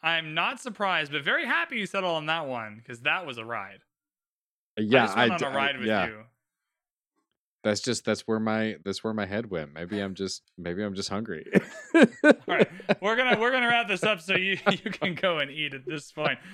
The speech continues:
Speaker 1: Ladies and gentlemen, thank you so much for joining us in this episode of Let's Dive Deep. Hamilton, feel free to let us know your thoughts on these two songs, What Did I Miss and Cabinet Battle number one by emailing us, uh, uh, at Gmail, uh, Let's Dive Deep, at, or Let's Dive Deep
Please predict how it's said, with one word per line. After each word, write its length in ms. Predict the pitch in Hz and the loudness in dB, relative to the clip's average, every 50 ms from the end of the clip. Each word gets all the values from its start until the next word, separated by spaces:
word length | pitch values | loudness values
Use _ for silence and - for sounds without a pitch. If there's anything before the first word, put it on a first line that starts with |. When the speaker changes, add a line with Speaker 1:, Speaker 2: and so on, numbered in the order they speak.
| - 180 185 196 196 175 - - | -4 -4 -4 -4 -10 -20 -10 -4
Speaker 1:
Ladies 580 | 165 190 233 247 262 269 269 277 277 269 247 | 0 2 2 4 2 2 2 0 0 0 0
and 220 | 277 262 247 247 240 | -2 -2 -2 -2 0
gentlemen, 560 | 254 269 254 262 269 269 269 269 269 262 233 | 0 2 2 2 0 0 0 0 0 0 0
thank 240 | 247 254 262 262 269 | 0 0 0 0 -2
you 80 | 254 | -4
so 240 | 220 - - 254 240 | -2 0 0 2 2
much 240 | 240 240 240 226 - | 4 2 2 0 -2
for 160 | - - 240 | -2 0 -2
joining 560 | 208 - - 233 233 226 226 226 226 226 220 | 0 2 2 2 2 4 2 2 2 2 2
us 300 | 220 226 220 226 - - | 2 2 2 2 -2 -2
in 160 | 269 233 220 220 | -2 0 2 2
this 240 | 220 208 196 - | 2 2 2 0
episode 440 | 226 202 202 220 214 208 226 214 208 | 0 0 0 -2 -4 -2 0 0 2
of 120 | 202 190 190 | 0 2 2
Let's 240 | 208 208 190 - | 0 0 -2 -4
Dive 480 | _ - 220 226 233 233 220 190 170 160 | _ 0 2 2 2 2 0 -2 -4 -8
Deep. 320 | 185 240 277 277 220 - _ _ _ _ _ _ _ | -6 -6 -6 -6 -6 -10 _ _ _ _ _ _ _
Hamilton, 560 | - - 214 240 254 247 240 226 - 214 196 | 2 2 4 4 4 2 -2 -2 -2 -2 0
feel 160 | - 226 208 | 0 -2 -2
free 100 | - 220 | 0 -2
to 60 | 202 | 0
let 140 | 190 190 185 | 0 0 0
us 120 | 185 - 196 | -2 -2 -4
know 100 | 196 185 | -4 -4
your 320 | 165 147 165 208 254 254 | -2 0 2 2 2 2
thoughts 520 | - - - 285 302 285 233 196 - - | 0 -2 -2 0 0 0 0 -2 -6 -6
on 160 | 202 185 185 185 | -6 -4 -4 -4
these 160 | 185 170 - | -6 -8 -8
two 100 | - 180 | -10 -8
songs, 320 | - - 185 180 165 135 | -6 -4 -4 -4 -6 -6
What 140 | 135 151 165 | -4 -4 -2
Did 100 | 170 170 | -2 -2
I 120 | 165 151 | -2 -2
Miss 280 | 147 147 156 156 156 - | -2 -4 -6 -8 -8 -6
and 240 | - 160 139 131 127 | -6 -4 -4 -4 -4
Cabinet 400 | - - 170 165 156 156 147 135 | -4 -2 -2 -2 -2 -6 -8 -4
Battle 420 | 160 170 175 160 151 131 120 - _ _ _ _ _ - | -2 -2 0 0 -2 -4 -6 -10 _ _ _ _ _ -4
number 320 | 180 226 254 240 220 214 | -2 -2 0 0 0 0
one 240 | 202 220 220 214 208 | 2 2 0 0 0
by 100 | 208 202 | -2 -2
emailing 460 | 202 202 202 202 196 196 196 196 196 | -2 -4 -4 -4 -4 -4 -4 -4 -2
us, 320 | 190 185 180 - - - _ _ _ _ _ | -2 -2 -4 -6 -10 -18 _ _ _ _ _
uh, 60 | 151 127 123 131 139 156 175 170 | -14 -14 -14 -16 -20 -20 -6 -2
uh, 260 | 156 147 147 143 151 - | 0 0 0 0 0 2
at 180 | 175 185 185 175 | 0 0 0 -2
Gmail, 800 | 156 175 175 175 180 175 175 170 170 165 165 170 156 139 135 135 135 | -6 -8 -6 -4 -2 0 0 0 0 -2 0 0 0 0 0 0 -2
uh, 20 | 143 | -2
Let's 240 | 151 165 165 - | -2 -2 -2 -2
Dive 180 | - 180 160 147 | -2 -2 -2 -2
Deep, 240 | 151 170 170 170 175 | -4 -6 -6 -6 -6
at, 140 | 165 160 - | -8 -6 -2
or 80 | 175 165 | -2 2
Let's 260 | 175 208 220 202 - | 2 2 0 -2 -2
Dive 300 | - 220 214 214 185 147 | 0 0 0 0 -2 -4
Deep 220 | - 190 185 - | -6 -6 -6 -6